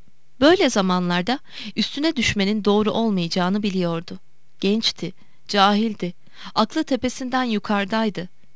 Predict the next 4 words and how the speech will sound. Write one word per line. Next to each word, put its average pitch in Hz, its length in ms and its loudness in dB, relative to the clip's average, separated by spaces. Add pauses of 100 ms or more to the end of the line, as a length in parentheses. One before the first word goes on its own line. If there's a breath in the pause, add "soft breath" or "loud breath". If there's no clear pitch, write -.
(160)
Üstüne 254 420 -2
varılırsa 240 520 2
kaçabilir, 208 680 -2 (400 loud breath)
kendini 240 420 2